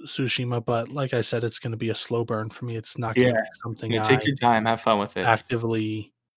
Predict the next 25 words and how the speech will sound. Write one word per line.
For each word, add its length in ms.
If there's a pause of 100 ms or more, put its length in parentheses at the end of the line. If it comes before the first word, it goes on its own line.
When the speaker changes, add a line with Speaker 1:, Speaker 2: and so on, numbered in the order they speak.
(560)
Speaker 1:
like, 260 (360)
try 240
to 80
play 260
through. 380 (200)
Like, 240
it's 180
gonna 180
be 100
something 380
I 80
pick 280
up, 280 (440)
do 140
a 40
few 200
hours 320
here, 180
a 40
few 220
hours 280
there. 440 (1120)
You 80
know, 160 (120)
I'm, 400